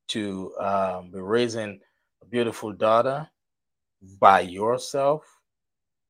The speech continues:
Um, I'm always biased when it comes to, um,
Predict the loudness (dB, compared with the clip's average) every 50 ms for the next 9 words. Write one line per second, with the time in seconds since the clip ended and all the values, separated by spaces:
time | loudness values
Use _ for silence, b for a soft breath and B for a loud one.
0 | _ _ -8 -6 -4 -4 -6 -6 -10 -14 -16 _ -8 -4 0 4 4 4 4 4
1 | 0 0 -2 -2 -2 0 0 0 0 0 0 -2 -4 -10 -14 -14 -14 -14 -14 -12
2 | -12 -12 -10 -12 -14 -14 -14 -18 -18 -20 -18 -16 -14 -14 -14 -14 -16 -18 -18 -20